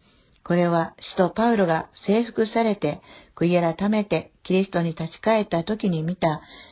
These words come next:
団体の私です。彼が見たのは、主イエスと彼の信者たちが一人の偉大な人、素晴らしい私であるということです。使徒行伝九章三節。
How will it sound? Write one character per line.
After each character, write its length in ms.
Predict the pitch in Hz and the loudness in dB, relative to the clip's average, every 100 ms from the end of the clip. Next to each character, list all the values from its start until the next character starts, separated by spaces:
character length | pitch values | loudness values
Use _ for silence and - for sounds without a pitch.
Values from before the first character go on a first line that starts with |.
| _ | _
団 240 | 160 180 190 | 0 0 0
体 280 | 190 190 | 0 2
の 200 | 196 240 - | 0 -2 -6
私 420 | - 151 - 143 | -6 -4 -4 -4
で 120 | 165 | -4
す。 280 | - 156 - _ _ _ - - - _ - | -4 -8 -8 _ _ _ -20 -20 -20 _ -4
彼 260 | 196 190 156 | 0 2 2
が 100 | 156 | 0
見 120 | 196 | 0
た 160 | 208 | 2
の 120 | 190 165 | 2 0
は、 220 | 156 151 - _ - - | -2 -6 -16 _ -8 0
主 220 | 208 180 | 2 2
イ 100 | 165 | 2
エ 120 | 202 | -2
ス 160 | 214 - | -2 -4
と 280 | 165 165 _ | -4 -4 _
彼 240 | - 208 185 | 0 2 4
の 120 | 165 | 0
信 260 | - 240 220 | 0 0 2
者 120 | 175 | -2
た 140 | 165 | -4
ち 160 | 165 208 | -2 0
が 220 | 190 170 - - - - | 2 0 -6 -20 -20 -8
一 200 | - 185 | 2 2
人 140 | 170 | 2
の 140 | 156 - | 0 -2
偉 100 | 160 | 0
大 220 | 180 196 | 2 2
な 180 | 185 185 | 2 0
人、 340 | - 185 175 - _ - _ - | -2 -2 -2 -4 _ -20 _ -2
素 100 | 185 | 2
晴 120 | 226 | 2
ら 140 | 240 | 2
し 120 | 247 | 0
い 240 | - 120 - | -2 -2 -4
私 420 | 151 180 196 - | -4 -2 -4 0
で 120 | 196 | 2
あ 80 | 208 | 2
る 120 | 220 | 0
と 240 | 208 233 - | -2 -2 -2
い 60 | 165 | -4
う 100 | 147 | -4
こ 120 | 147 | -6
と 180 | - 143 | -6 -4
で 140 | 170 | -4
す。 300 | - 165 - _ _ _ _ _ _ - - - - | -2 -4 -4 _ _ _ _ _ _ -20 -20 -20 -6
使 80 | |
徒 160 | - 240 | 0 2
行 240 | 254 240 | 4 2
伝 280 | 165 151 - - - | 0 -4 -6 -14 -6
九 220 | - 220 | 0 2
章 260 | - 147 139 | 2 -4 -4
三 280 | - 214 208 | 0 0 0
節。 460 | 151 139 - 139 | -4 -6 -8 -10